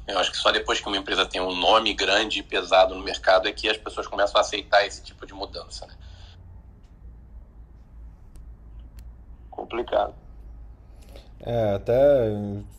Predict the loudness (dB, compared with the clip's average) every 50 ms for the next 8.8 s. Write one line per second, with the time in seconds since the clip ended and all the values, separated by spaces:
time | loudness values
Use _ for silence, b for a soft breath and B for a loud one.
0 | -20 -20 -20 -20 -20 -20 -14 -6 -2 -2 0 0 0 0 2 4 4 4 2 0
1 | -4 -2 -2 -2 -2 -4 -4 -4 -2 -2 -2 -2 -2 -2 -4 -4 -4 -4 -4 -4
2 | -4 -4 -6 -8 -10 -10 -8 -6 -6 -6 -8 -8 -6 -4 -4 -4 -4 -6 -8 -12
3 | -10 -10 -10 -12 -14 -14 -10 -10 -8 -6 -6 -6 -8 -10 -10 -6 -2 0 2 2
4 | 0 -2 -6 -12 -14 -14 -14 -12 -10 -10 -10 -8 -8 -8 -8 -6 -6 -6 -4 -2
5 | 0 2 2 2 2 0 0 0 -2 -4 -8 b b b b b b b b b
6 | b b b b b -8 -8 -6 -8 -8 -6 -6 -6 -6 -6 -6 -6 -4 -2 -2
7 | 0 0 -2 -2 -6 -8 -10 -8 -6 -4 -4 -4 -4 -6 -6 -8 -6 -2 -2 -2
8 | -2 -2 -4 -6 -8 -8 -6 -6 -6 -4 -4 -6 -8 -8 -10